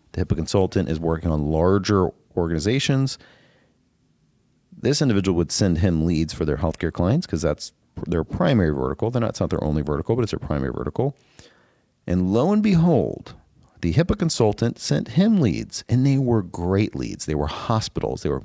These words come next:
big M R R. So he has been killing it with that one partnership.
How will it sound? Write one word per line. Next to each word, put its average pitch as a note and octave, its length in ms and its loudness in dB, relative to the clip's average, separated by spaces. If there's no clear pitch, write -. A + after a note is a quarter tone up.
big A2 340 0
M F2+ 220 0
R D2+ 200 -2
R. C#2+ 200 -2
So - 160 -4
he D#3 200 -2
has A#2+ 100 0
been D2+ 180 -4
killing C3 340 0
it - 180 -8
with F2 160 -2
that D#2+ 200 0
one F2+ 480 0
partnership. - 640 -4